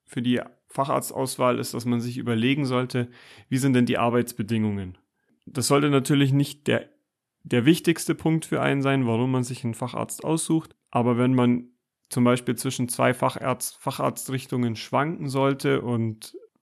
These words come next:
beide gleich interessant findet, bei, mit beiden die alltägliche Arbeit gerne macht,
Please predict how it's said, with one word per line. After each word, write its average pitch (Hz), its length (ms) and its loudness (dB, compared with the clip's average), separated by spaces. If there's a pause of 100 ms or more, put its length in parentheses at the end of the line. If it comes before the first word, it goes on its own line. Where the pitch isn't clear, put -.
beide 135 340 6
gleich 127 320 4
interessant 135 540 0
findet, 139 420 0
bei, 120 400 2
mit 123 220 -6
beiden 135 680 2
die - 140 -6
alltägliche 131 600 0
Arbeit 127 640 -2 (100)
gerne 143 300 4
macht, 143 420 0